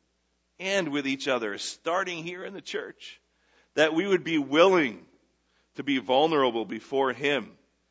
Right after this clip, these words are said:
and to be true and authentic, people of integrity before each other.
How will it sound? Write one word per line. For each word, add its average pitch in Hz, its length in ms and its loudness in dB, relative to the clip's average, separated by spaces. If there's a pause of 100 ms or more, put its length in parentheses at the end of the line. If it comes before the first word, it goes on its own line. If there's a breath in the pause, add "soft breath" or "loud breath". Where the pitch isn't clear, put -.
(340)
and 185 100 -14
to 190 60 -6
be 160 160 -6
true 147 360 -2
and 127 100 2
authentic, 120 580 -4 (840)
people 143 360 -2
of 110 120 0
integrity 131 720 -8 (100)
before 107 380 -10
each 101 200 -10
other. 113 300 -6